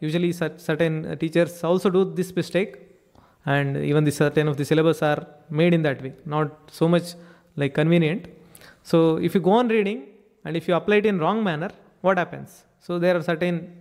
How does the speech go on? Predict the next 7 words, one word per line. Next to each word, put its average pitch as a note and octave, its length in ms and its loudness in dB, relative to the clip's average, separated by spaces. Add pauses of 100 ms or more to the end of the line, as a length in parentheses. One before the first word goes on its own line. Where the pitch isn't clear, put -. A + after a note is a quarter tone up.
(300)
limitations F3 560 0
as C3 140 -8
well. C#3 140 -12 (640)
Like - 500 -2 (580)
certain G#3 320 2
of G3+ 120 2
the, A3 280 2